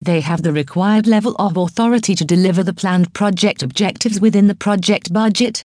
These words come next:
on time, and with the highest possible quality. What is a Kanban workflow? Kanban workflow definition.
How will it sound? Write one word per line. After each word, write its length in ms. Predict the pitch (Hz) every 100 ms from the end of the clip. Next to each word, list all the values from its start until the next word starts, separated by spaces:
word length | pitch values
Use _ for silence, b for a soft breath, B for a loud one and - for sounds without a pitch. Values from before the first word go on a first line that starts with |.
| _
on 160 | - 185
time, 520 | 180 202 190 190 185 - _
and 140 | 208 214
with 160 | 226
the 60 | 226
highest 420 | - 247 254 -
possible 500 | 175 143 - 117 117
quality. 640 | - 143 139 139 123 110 - _
What 220 | 180 180
is 100 | 156
a 40 | 170
Kanban 520 | 175 180 175 185 180
workflow? 600 | 202 220 - 226 233 247 - _
Kanban 460 | - 175 185 185 180
workflow 560 | 185 185 - - 214 180
definition. 720 | 196 175 143 143 - 131 117